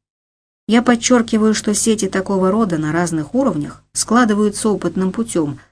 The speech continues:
на основе личных контактов владельцев их ячеек или лиц, каким-то путем получивших право вступать в переговоры, принимать решения и заключать контракты, одним словом, предпринимателей.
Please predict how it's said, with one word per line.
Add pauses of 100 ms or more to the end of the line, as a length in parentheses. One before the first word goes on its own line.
(160)
на
основе
личных
контактов
владельцев
их
ячеек (320)
или
лиц, (280)
каким-то
путем
получивших
право (180)
вступать
в
переговоры, (260)
принимать
решения
и
заключать
контракты, (200)
одним
словом,
предпринимателей.